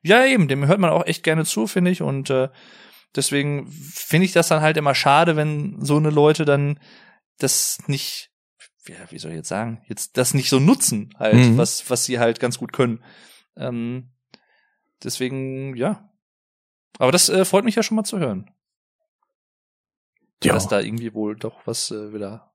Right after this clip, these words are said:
Speaker 1: eventuell und so.
Speaker 2: <clears throat>
Speaker 1: Vielleicht. Man weiß es nicht. Man munkelt hart.
Speaker 2: Es könnte auch sein, dass wir, äh, also auf jeden Fall ein Projekt von mir wird da mit inbegriffen sein,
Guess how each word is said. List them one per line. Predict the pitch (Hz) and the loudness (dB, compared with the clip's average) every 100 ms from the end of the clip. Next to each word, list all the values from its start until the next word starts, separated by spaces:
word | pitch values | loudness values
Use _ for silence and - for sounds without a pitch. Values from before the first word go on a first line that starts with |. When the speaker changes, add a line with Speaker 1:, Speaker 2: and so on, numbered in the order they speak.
| _ | _
Speaker 1:
eventuell | 110 107 120 - 110 | -8 -8 -8 -8 -10
und | - - | -12 -12
so. | 123 - _ | -14 -16 _
Speaker 2:
<clears throat> | - - - 127 988 _ _ _ _ _ | 2 4 4 2 -4 _ _ _ _ _
Speaker 1:
Vielleicht. | - 113 92 110 - _ _ | -6 -2 -2 -4 -10 _ _
Man | 113 95 | -6 0
weiß | 98 | 0
es | 104 - | 0 -10
nicht. | 139 - - | -14 -18 -10
Man | 120 | -8
munkelt | 123 127 135 | -6 -6 -4
hart. | 131 - _ _ | -6 -6 _ _
Speaker 2:
Es | - - | -2 2
könnte | - 160 196 156 | 4 6 6 6
auch | 151 | 6
sein, | 135 143 160 | 6 4 6
dass | 156 147 | 6 4
wir, | 139 131 | 6 6
äh, | 120 123 123 123 120 120 123 - _ _ - | 6 6 8 8 8 6 2 -2 _ _ 2
also | 131 | 4
auf | 127 | 6
jeden | 139 143 | 6 6
Fall | 147 131 | 4 4
ein | 135 160 | 4 4
Projekt | 160 143 - | 4 2 4
von | 127 | 6
mir | 131 165 160 | 8 8 8
wird | 151 156 | 6 6
da | 147 147 | 4 6
mit | 147 147 | 4 6
inbegriffen | 160 151 139 139 147 | 8 8 6 6 6
sein, | 131 135 147 | 6 6 4